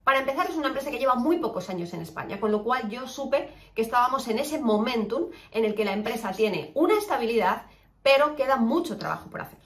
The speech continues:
Tenemos tres formas de ganar dinero. La primera, haciendo algo que ya haces, cambiando tu forma de consumir. La segunda, si te gusta la venta, la puedes utilizar. Si no,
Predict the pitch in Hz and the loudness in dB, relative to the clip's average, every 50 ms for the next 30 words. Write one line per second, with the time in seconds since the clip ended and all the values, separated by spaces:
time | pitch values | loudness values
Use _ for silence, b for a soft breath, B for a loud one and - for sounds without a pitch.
0 | - - B B B B - 262 277 294 339 403 392 - - 320 311 311 330 330 | -20 -20 B B B B -2 -2 0 2 0 0 -2 0 4 6 6 6 6 4
1 | - - 269 262 262 277 294 302 294 233 208 196 190 190 208 214 226 226 233 254 | 0 -2 0 0 2 0 0 0 0 0 0 2 2 0 0 0 0 0 0 2
2 | 277 311 302 - - 226 226 220 226 214 220 220 233 262 285 311 339 339 - - | 2 2 2 2 4 4 4 4 4 2 0 0 0 0 0 0 0 0 -4 -6
3 | - - 226 233 - 285 277 262 277 269 277 - - 320 349 349 359 370 359 359 | -6 -6 -6 -4 -4 -6 0 2 0 0 2 2 4 4 4 4 0 -2 -4 -4
4 | 330 269 - 294 269 233 185 - - 160 175 - - - - - - - _ _ | -4 -2 0 2 2 2 2 -2 -6 -12 -14 -16 -18 -20 -20 -20 -20 -20 _ _
5 | _ _ - 220 214 208 214 226 269 285 285 302 339 339 - - 208 - - 220 | _ _ -4 -2 -2 0 0 0 0 0 0 -2 -6 -8 -6 -8 -10 -6 -4 -2
6 | 214 214 220 220 226 - - - 202 196 - 196 180 - - 196 202 175 - - | -2 0 -2 -2 -4 -4 -6 -8 -8 -6 -6 -6 -8 -8 -6 -6 -6 -6 -6 -8
7 | B B B B B - 254 269 254 - 285 269 339 370 359 349 381 415 427 - | B B B B B -2 0 0 0 0 -2 0 0 2 2 4 4 2 2 -2
8 | - - - - 262 208 226 214 220 233 226 - 226 208 208 196 214 226 233 233 | -6 -18 -18 -14 -6 -4 -2 -2 -2 -2 -2 -2 0 0 2 2 0 -2 -2 0
9 | 277 320 - - - - 180 180 175 185 185 185 - 180 - 185 180 175 - - | -2 -2 -4 -6 -8 -6 -4 -4 -4 -4 -4 -6 -6 -8 -10 -10 -10 -8 -8 -8
10 | - - - 269 269 302 339 339 339 | -8 -8 -6 -4 -2 0 0 -2 -2